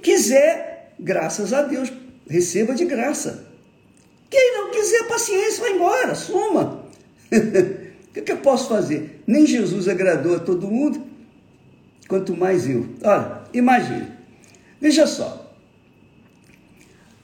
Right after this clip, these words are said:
Há, há, há pessoas que estão falando assim: "Bispo, o senhor é, é contra ou a favor do aborto?"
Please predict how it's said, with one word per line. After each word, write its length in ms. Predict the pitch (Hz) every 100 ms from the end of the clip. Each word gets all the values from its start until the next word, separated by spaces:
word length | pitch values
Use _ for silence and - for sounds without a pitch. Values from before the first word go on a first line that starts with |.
| _ _ _ _ _ _ _ _
Há, 420 | 294 - - - -
há, 60 |
há 260 | 277 - 262
pessoas 400 | - 226 - 254
que 80 | -
estão 220 | - 240
falando 320 | 226 214 214
assim: 180 | - 208
"Bispo, 320 | 240 277 - - -
o 80 | 240
senhor 300 | - 269 269
é, 320 | 254 - -
é 140 | 196 202
contra 640 | 202 214 269 311 311 -
ou 180 | 220 220
a 80 | 214
favor 680 | - 196 127 131 180 190
do 160 | 156 170
aborto?" 680 | 160 - 127 120 - -